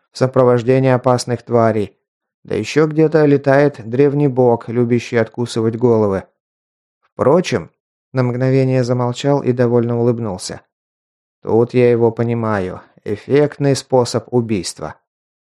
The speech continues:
«Обойдемся без этого упоминания», наигранно скривилась Инги. «Откушенная вами голова мне еще долго будет сниться».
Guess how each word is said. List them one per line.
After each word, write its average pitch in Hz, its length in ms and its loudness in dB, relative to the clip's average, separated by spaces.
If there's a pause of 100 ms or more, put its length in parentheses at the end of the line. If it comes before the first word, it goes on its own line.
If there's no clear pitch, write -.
(500)
«Обойдемся 151 640 0
без 135 200 0
этого 127 280 0
упоминания», 131 920 0 (220)
наигранно 123 560 0
скривилась 113 600 -4
Инги. 120 400 -4 (600)
«Откушенная 170 640 -2
вами 156 280 2
голова 160 420 0
мне 143 200 -2
еще 139 240 -4
долго 151 300 0
будет 120 320 -2
сниться». 113 520 -8